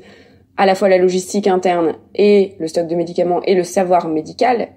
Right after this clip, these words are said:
et ça se fait et ça se découvre avec les enfants. Mais c'est un peu dommage. Je pense qu'on, on peut l'apprendre plus tôt, <laughs> et quel que soit le sexe. Et, et ça, c'est vraiment bien de le maîtriser, euh, le plus rapidement possible.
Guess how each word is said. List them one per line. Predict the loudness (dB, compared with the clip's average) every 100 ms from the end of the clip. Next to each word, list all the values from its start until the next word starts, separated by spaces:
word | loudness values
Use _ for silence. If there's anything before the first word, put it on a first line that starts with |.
| -8
et | -4
ça | -2
se | -4
fait | 0 0 0
et | -4
ça | -4
se | -8 -4
découvre | -4 -2 -4 0
avec | 0 0
les | 0 -2
enfants. | -2 -6 -8 _ _ _ -20 -20 -8
Mais | 0 2
c'est | 2
un | 2
peu | 4
dommage. | 4 4 2 -6
Je | -6
pense | -6 -4
qu'on, | -4 -2 -2 0 -2
on | -2 -2
peut | 0
l'apprendre | 0 0 -2
plus | -2 -4
tôt, | 2 2 2 -2 -18 -4
<laughs> | -2 0
et | 0
quel | 0 2
que |
soit | 2 2
le |
sexe. | 2 -2 -2 -12 -14 -20 _
Et, | -6 0 2 2 2
et | 0
ça, | 0
c'est | 0
vraiment | 0 2 4 4
bien | 4
de |
le | 2
maîtriser, | 2 0 -4 0 2
euh, | 2
le | 2 0
plus | -2
rapidement | -2 0 -2
possible. | -2 -4 -6 -10